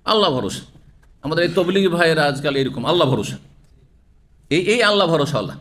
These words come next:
নাজায়েজ আল্লাহ ভরসাওয়ালা। আল্লাহ ভরসা, আর আপনি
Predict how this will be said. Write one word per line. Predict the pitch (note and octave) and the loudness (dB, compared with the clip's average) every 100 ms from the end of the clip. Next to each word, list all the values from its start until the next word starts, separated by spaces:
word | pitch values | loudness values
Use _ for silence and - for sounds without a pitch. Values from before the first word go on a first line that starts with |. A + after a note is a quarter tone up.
| - - - | -20 -12 0
নাজায়েজ | D#3 E3 A#3 B3 | 2 4 2 2
আল্লাহ | G#3 F#3 | 2 2
ভরসাওয়ালা। | D3 C3 - - - - - - _ _ _ _ _ _ _ - - _ _ _ _ - | 2 -2 -4 -12 -14 -20 -20 -20 _ _ _ _ _ _ _ -20 -20 _ _ _ _ 0
আল্লাহ | G3+ A3 G#3+ | 2 4 4
ভরসা, | G#3 G#3+ G3+ | 4 4 2
আর | G3+ | 0
আপনি | G#3 G3 G2+ G#3 | 0 -2 -4 -6